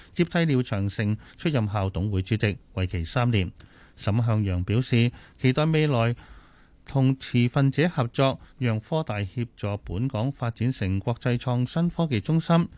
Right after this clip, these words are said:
廖長成將會轉任科大顧問委員會主席，接替轉任科大副總督，接替轉任科大副監督嘅現任主席陳祖澤。另外，前行政處長蔡潔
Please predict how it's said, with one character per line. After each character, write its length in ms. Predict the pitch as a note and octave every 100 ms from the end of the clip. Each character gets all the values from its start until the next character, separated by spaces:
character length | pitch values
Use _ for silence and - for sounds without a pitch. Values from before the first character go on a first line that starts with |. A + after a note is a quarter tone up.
| - _ _ -
廖 180 | D#3+
長 260 | D#3+ - A2
成 320 | A2+ A2+ A#2+
將 160 | - G3+
會 80 | D3+
轉 180 | A#2+ D#3
任 160 | A2+
科 180 | - D#3
大 140 | G#2+
顧 260 | G2+ - A#2
問 220 | G#2 F#2+
委 100 | G2
員 220 | B2 G#2+
會 120 | D2+ A2
主 120 | B2
席， 240 | A#2 A2+ - - -
接 100 | -
替 80 | C3
轉 460 | - B2+ B2+ - D3+
任 180 | B2 G#2+
科 240 | D#3 D#3
大 180 | B2 G#2
副 260 | - A#2 A2+
總 280 | F#2+ A2+ B2+
督， 200 | - D#3+ - - - - _ - - -
接 80 | E3+
替 280 | - E3 D#3+ - - -
轉 200 | - E3+
任 220 | C#3+ B2+
科 360 | C3 - F#3+ F#3 -
大 260 | G#2+ A2 -
副 280 | - - B2+ B2+
監 280 | D#3+ D#3+
督 140 | D#3+ D3+
嘅 240 | - A2
現 160 | A2 G2+
任 180 | G2 F#2
主 140 | -
席 160 | A2+ A#2
陳 240 | - F2 D#2+
祖 180 | - A#2+
澤。 220 | B2 A2+ - -
另 140 | - A2+
外， 180 | A2+ A#2 - -
前 200 | - C#3
行 180 | B2+ C3
政 220 | C3+ E3+ E3+
處 240 | - E3
長 280 | E3 A#2+ F3
蔡 180 | - D3 C#3+
潔 200 | C#3+